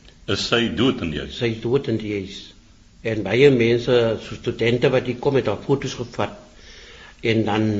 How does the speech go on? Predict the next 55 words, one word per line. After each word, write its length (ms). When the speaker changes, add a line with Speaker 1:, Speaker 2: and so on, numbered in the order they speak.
Speaker 2:
een 220
of 120
twee 200
van 160
die 20
studente 600
se 220
foto's 400
wys 400
dat 160
daar 180
staan 280
'n 120
vrou 460
wat 160
half 180
in 120
die 100
lig 160
hang, 260
sonder 300
bene 320
met 160
die 80
blou 240
rok 260
aan. 120
Dan 180
is 80
die 80
ander 260
nog 120
weer 160
op 80
pad, 220
as 100
daar 120
niks 280
aan 160
is. 100
En 140
as 80
die 60
span 260
weer 160
na 220
hulle 220
kom, 200
dan 180
is 220
dit 80
maar 160
net 160
weer 220
so. 180